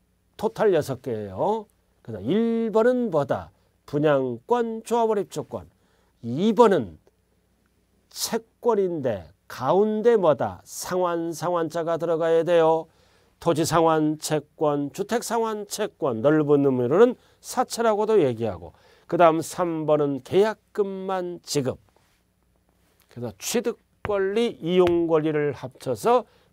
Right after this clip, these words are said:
부동산상 권리. 자, 그다음은 뭘로 들어간다? 기타 자산. 세 번째, 기타가 붙었네. 기타 소득이 아니라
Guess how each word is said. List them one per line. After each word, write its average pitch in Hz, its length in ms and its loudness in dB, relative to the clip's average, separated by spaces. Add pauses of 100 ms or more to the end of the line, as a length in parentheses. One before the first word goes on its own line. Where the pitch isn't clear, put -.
부동산상 190 1000 -2
권리. 117 440 0 (500)
자, 113 240 -8
그다음은 208 560 4 (500)
뭘로 135 520 4
들어간다? 117 680 -6
기타 202 320 -6
자산. 190 280 -10 (2500)
세 185 280 2
번째, 127 520 0
기타가 214 500 0
붙었네. 151 720 -2 (440)
기타 185 960 2 (480)
소득이 254 1040 0
아니라 233 500 0